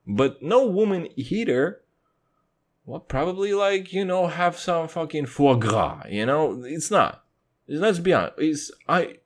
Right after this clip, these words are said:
o-, only, like, probably, you're not gonna fucking eat a foie gras and then go all out. You're gonna eat some cheesesteak.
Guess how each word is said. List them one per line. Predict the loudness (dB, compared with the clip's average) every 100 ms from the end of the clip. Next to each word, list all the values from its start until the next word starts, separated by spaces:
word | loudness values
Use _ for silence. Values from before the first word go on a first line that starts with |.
| -2
o-, | 2 2 6
only, | 6 6 2 0
like, | 2 2 0 -2
probably, | 0 2 2 2 0 -4 _ _ _ _ _ _
you're | 2
not | 2 4
gonna | 2 2
fucking | -2 -8 -8 -10 -8
eat | -2 0
a | 0
foie | 2 4 4
gras | 4 4 6 4
and | 0
then | 0 0 -4 -12 -4
go | 2 4 4 2 -6 _ _ 0
all | 2 4
out. | 4 4 0 _ _ _ _ _ _ -12
You're | 0
gonna | 2 2 0
eat | -6 -6
some | -4 -4 -4
cheesesteak. | -6 -4 -4 -2 -4 -4